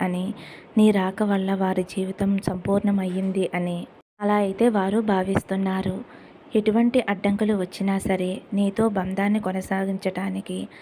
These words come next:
ఆ అడ్డంకులన్నీ తొలగించటానికి వారైతే సిద్ధంగా ఉన్నారు. అయితే నీకు చాలా ప్రేమను ఇవ్వాలి, చాలా సంతోషాన్ని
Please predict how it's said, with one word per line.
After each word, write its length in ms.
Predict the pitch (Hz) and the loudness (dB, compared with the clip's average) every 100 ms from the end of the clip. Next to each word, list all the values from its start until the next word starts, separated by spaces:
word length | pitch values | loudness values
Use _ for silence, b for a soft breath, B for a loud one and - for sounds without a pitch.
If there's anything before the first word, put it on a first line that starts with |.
| B B - | B B -4
ఆ 60 | 196 | -2
అడ్డంకులన్నీ 640 | 185 196 214 214 208 196 208 | 0 2 2 4 2 2 0
తొలగించటానికి 840 | 196 185 190 190 190 185 185 202 | 0 -2 -4 -4 -2 -2 -2 -2
వారైతే 440 | 190 185 190 - 208 | -2 -2 -4 -2 0
సిద్ధంగా 500 | 202 185 190 202 214 | 0 0 0 2 2
ఉన్నారు. 520 | 196 190 190 190 185 185 - - _ | 0 -2 -2 -4 -4 -6 -12 -20 _
అయితే 180 | 208 208 208 | 0 2 4
నీకు 280 | 202 196 202 | 4 2 -2
చాలా 280 | 202 190 190 | -2 -2 0
ప్రేమను 460 | 214 190 185 196 208 190 | 0 0 0 2 2 0
ఇవ్వాలి, 440 | 180 190 190 185 190 B B B B - | -2 -2 -2 -4 -8 B B B B -6
చాలా 320 | - 190 190 214 | -2 0 0 0
సంతోషాన్ని 680 | 196 190 208 214 214 214 214 | -2 -2 0 0 2 2 4